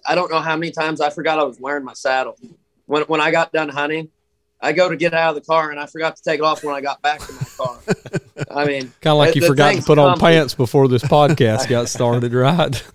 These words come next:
Speaker 3: <laughs>
Speaker 2: Hey, when you guys were up there at A T A this time, did anything stick out different that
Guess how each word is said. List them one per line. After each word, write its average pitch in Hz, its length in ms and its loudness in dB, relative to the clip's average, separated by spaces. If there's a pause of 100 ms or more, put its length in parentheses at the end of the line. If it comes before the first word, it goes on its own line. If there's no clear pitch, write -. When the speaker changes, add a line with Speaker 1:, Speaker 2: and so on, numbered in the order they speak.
(160)
Speaker 3:
<laughs> - 1040 -10 (880)
Speaker 2:
Hey, 143 160 4
when 143 140 6
you 147 80 4
guys 156 260 4
were 135 80 6
up 139 100 4
there 135 180 6
at - 40 -6
A 131 120 6
T 127 200 4
A 135 140 6
this 123 220 0
time, 120 280 0
did 110 140 -4
anything 127 380 0
stick 131 340 -2
out 117 200 2
different 120 420 -2
that - 160 -2